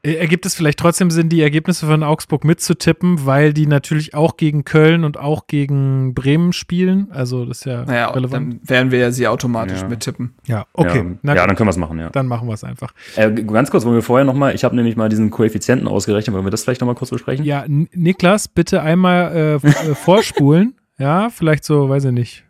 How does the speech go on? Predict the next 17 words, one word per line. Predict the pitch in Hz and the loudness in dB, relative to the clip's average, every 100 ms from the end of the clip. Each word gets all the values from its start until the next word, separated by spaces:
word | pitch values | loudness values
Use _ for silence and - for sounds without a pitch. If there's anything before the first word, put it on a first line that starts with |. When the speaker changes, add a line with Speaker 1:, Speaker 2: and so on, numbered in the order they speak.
| _ | _
Speaker 1:
fünf | - 143 | -8 -8
Sekunden, | - 147 147 143 143 | -4 -2 0 2 2
äh, | 147 139 | 2 4
nee, | 143 | 6
äh, | 151 156 | 4 0
fünf | - 147 | -4 -2
Minuten | 147 143 147 147 | 2 2 2 2
oder | 135 131 | 2 2
so, | 131 127 | 2 2
dann | 123 120 117 | 0 -2 -2
musst | 123 123 | -2 -4
du | 117 | -4
dir | 113 | -2
das | 110 - | -2 -6
nicht | - | -12
mit | - | -10
anhören. | 113 107 110 | -6 -6 -6